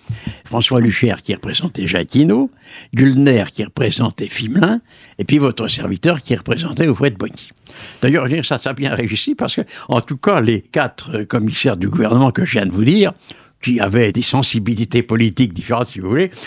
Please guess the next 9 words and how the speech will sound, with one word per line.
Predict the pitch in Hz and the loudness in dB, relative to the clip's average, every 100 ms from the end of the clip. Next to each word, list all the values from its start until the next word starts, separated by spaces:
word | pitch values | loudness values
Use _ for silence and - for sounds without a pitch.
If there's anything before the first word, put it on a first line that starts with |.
| - - | -18 -8
nous | 127 | -6
sommes | - 175 | -2 -4
depuis | 127 185 120 | -4 -6 -4
cette | 113 - | -4 -4
époque-là | 107 - 175 143 | -4 0 0 0
restés | 113 - 170 | 0 0 0
très | - 127 | -2 -2
copains. | 127 - 107 - _ _ - - - | -2 -2 -4 -6 _ _ -20 -20 -6
Et | 113 104 104 - | -4 -2 -4 -6